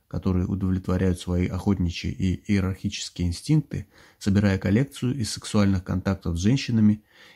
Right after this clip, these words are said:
и по буйным недоумкам, подлецам и негодяям, тем самым несостоявшимся вождям первобытных племён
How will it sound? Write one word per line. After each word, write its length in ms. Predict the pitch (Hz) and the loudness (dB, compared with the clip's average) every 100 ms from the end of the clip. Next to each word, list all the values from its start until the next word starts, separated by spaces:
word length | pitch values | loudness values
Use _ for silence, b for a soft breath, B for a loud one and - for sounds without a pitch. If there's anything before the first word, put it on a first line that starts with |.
| B | B
и 180 | 180 196 | 2 2
по 160 | 202 104 | 4 4
буйным 340 | 123 147 143 | 4 4 4
недоумкам, 680 | 143 143 143 104 95 101 92 _ - | 2 2 2 2 0 -4 -6 _ -6
подлецам 580 | 98 95 90 - 131 113 | -2 0 -2 -2 0 2
и 20 | |
негодяям, 680 | 92 92 92 123 143 127 - b b b b | 2 2 2 2 0 -2 -4 b b b b
тем 200 | 175 160 | 2 2
самым 340 | - 139 131 | 4 4 4
несостоявшимся 840 | 101 90 - 90 92 95 - 98 87 | 2 0 -6 0 0 0 -4 -6 -4
вождям 440 | 85 80 85 110 | -2 -2 0 -2
первобытных 640 | - 92 82 90 90 87 | -2 -2 -2 -2 -4 -6
племён 460 | - 92 85 78 78 | -2 0 2 0 -4